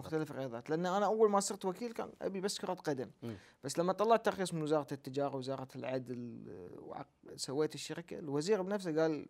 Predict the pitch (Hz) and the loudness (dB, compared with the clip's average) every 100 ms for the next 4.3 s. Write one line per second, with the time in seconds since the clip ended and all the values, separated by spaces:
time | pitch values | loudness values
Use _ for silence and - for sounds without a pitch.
0 | - 147 147 160 185 170 180 196 185 175 | -4 -2 -2 -4 -4 -2 -2 0 0 -2
1 | 135 - - 196 254 208 185 214 151 165 | -6 -8 -2 2 4 4 2 -2 -2 -2
2 | 147 143 143 120 123 151 143 120 127 139 | 2 2 0 -2 -6 -2 -2 -2 -4 -2
3 | 135 123 143 131 123 123 135 143 - 175 | -2 -2 -4 -6 -6 -6 -8 -12 -6 -4
4 | 120 98 | -2 -4